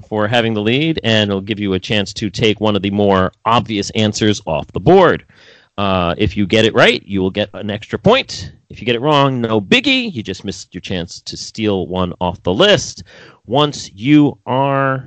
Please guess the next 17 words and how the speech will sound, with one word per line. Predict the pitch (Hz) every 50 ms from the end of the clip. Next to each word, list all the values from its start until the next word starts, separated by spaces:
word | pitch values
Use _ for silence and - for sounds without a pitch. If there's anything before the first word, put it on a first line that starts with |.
| - -
done, | - 147 180 220 233 233 233 247 - _ _ _ _ _ -
Mary | 95 98 98 95 92
Kate | 95 - - 117 123 135 127 - _ _ _ _ _ _ _ _ _
gets | - - - -
to | - 131
take | - - 123 - -
over, | 131 143 143 139 151 151 151 151 - _ _ _ _ _ _ _ _ _ _ _ - -
and | 104 101 95 92 -
she | - 127 135 139
gets | 120 131 127 123 - -
to | - 127
name | 120 120 120 120 120 117 -
as | 117 107 87 -
many | 92 95 104 110 123 143 151 -
as | - 143 143 143
she | - 190 196
can | - - 180 160 139 135 135 139 151 170 180